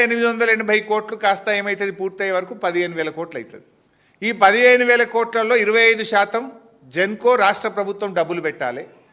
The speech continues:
డెబ్బై ఐదు శాతం అప్పులు తేవాలి. పదిహేను వేల కోట్లు ఒక రామగుండంకు, ఇంకో పదిహేను వేలు పాల్వంచకు, ఇంకో పదిహేను వేలు మక్తల్కు, నలభై ఐదు వేలు అవుతుందా? నేనేమంటున్నా,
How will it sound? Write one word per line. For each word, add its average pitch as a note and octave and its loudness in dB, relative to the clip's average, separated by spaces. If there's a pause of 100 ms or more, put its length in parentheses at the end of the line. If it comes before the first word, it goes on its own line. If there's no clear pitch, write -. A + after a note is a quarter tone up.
(380)
డెబ్బై G#3+ 4 (100)
ఐదు A#3+ -2
శాతం A3+ 0
అప్పులు G#3+ -2
తేవాలి. A#2 -6 (600)
పదిహేను A#3+ 2
వేల A#3+ 4
కోట్లు A3+ -2
ఒక A3+ 0 (520)
రామగుండంకు, E3 -4 (220)
ఇంకో G#3+ 2
పదిహేను A3+ 2
వేలు A3+ 0 (640)
పాల్వంచకు, F3+ 0
ఇంకో G3+ 0
పదిహేను A3+ 0
వేలు A3+ 0 (360)
మక్తల్కు, D#3 -4 (100)
నలభై F3+ -4
ఐదు F3 -8
వేలు F#3 -6
అవుతుందా? F3+ -6 (600)
నేనేమంటున్నా, A#3+ 0